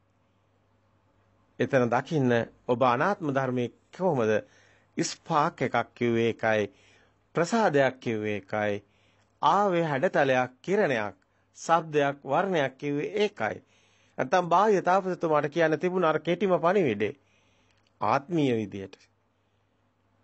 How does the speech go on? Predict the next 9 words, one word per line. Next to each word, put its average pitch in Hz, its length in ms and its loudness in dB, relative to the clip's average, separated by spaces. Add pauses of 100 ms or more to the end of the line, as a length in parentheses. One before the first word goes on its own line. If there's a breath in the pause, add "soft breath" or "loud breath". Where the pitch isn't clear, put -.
(760)
එහෙම 160 240 -2
දෙයක් 123 280 2
නෑ. 101 220 -8 (880)
ශබ්දයක 156 560 2
කොහෙද 139 280 0
ආත්මයක්? 160 600 -2 (960)
වර්ණයක 143 500 0
කොහෙද 117 320 -4 (180)
ආත්මයක්? 120 600 -4